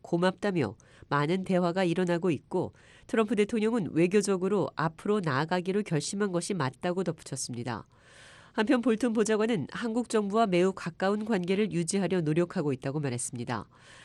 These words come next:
이어 문재인 대통령이 김정은과 대화를 시도할 것인 만큼 우리는 이를 매우 면밀히 지켜보고 있다며 트럼프 대통령이 말한 빅딜에 대해 논의할 준비가 돼 있다고 덧붙였습니다.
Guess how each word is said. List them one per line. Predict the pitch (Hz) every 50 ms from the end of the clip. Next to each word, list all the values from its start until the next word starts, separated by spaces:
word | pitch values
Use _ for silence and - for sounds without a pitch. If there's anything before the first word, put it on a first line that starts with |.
| - - -
이어 | 170 180 180 170
문재인 | 170 196 196 180 202 202 190
대통령이 | 175 180 175 - 202 185 185 190 202 202 151 117 - - -
김정은과 | - - 190 175 170 202 196 196 185 180 190 220 220
대화를 | 214 214 196 190 202 196 208 220
시도할 | - - - 240 226 226
것인 | 226 - 196 190 - 190 180
만큼 | 165 143 135 139 - 220 175 117 101 - - - - _
우리는 | - 170 180 180 180 196 175 147
이를 | - 170 170 190 190
매우 | 170 160 160 170 185 190
면밀히 | 170 156 151 147 156 170 170 190 185 214 202
지켜보고 | - - - - - - 196 185 196 185 202
있다며 | 190 160 - - 160 185 175 147 107 101 - _ - - - - - -
트럼프 | - - 240 240 220 254
대통령이 | 233 202 208 - 240 214 202 208 202 202
말한 | 180 175 170 214 208 147 120 98 - -
빅딜에 | 196 175 - - - 220 208 208 202 180
대해 | 151 143 151 170 165 143 117 -
논의할 | 143 156 160 156 156 160 175 180 170
준비가 | 160 - - 165 156 143 143 131 156 156 156
돼 | 160 - 160 135
있다고 | - 135 135 - - 143 127 120 151
덧붙였습니다. | 160 175 165 - - - - 123 - - - 110 107 104 98 -